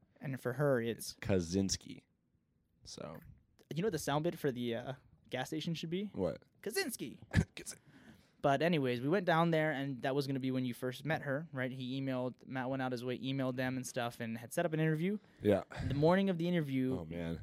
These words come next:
Speaker 1: you were a mess.
Speaker 2: I was a wreck,
Speaker 1: You
Speaker 2: dude. I
Speaker 1: were
Speaker 2: was
Speaker 1: a
Speaker 2: nervous as
Speaker 1: mess.
Speaker 2: a, as a long-tailed cat in a rocking chair factory. Yeah, that was a, of an incredibly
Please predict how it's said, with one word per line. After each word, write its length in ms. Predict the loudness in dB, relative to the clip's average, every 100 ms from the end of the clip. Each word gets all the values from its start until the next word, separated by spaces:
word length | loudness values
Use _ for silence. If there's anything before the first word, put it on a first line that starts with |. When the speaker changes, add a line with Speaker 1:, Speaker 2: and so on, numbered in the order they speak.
| -2
Speaker 1:
you 160 | 2
were 80 | 4
a 40 | 4
mess. 520 | 2 -4 -4 -6 2
Speaker 2:
I 60 | 6
was 160 | 6
a 60 | 6
wreck, 340 | 6 10 10 8
Speaker 1:
You 120 | 4
Speaker 2:
dude. 100 | 6
I 80 | 8
Speaker 1:
were 60 | 8
Speaker 2:
was 100 | 6
Speaker 1:
a 80 | 4
Speaker 2:
nervous 500 | 4 6 8 6 4
as 120 | -2
Speaker 1:
mess. 120 | -6 -6 -2
Speaker 2:
a, 40 |
as 100 | 0
a 60 | 2
long-tailed 420 | 2 2 -2 0
cat 160 | 0 2
in 40 |
a 40 | 2
rocking 300 | 2 0 0
chair 180 | 0 2
factory. 420 | 0 0 -2 -2 -8 -20 -4
Yeah, 360 | 4 6 6 4 2
that 200 | 2 2
was 220 | 2 4
a, 400 | 4 2 -2 -6 _ -20 -4
of 120 | 0 2
an 100 | 0
incredibly 840 | -2 -2 -2 0 -2 -2 -2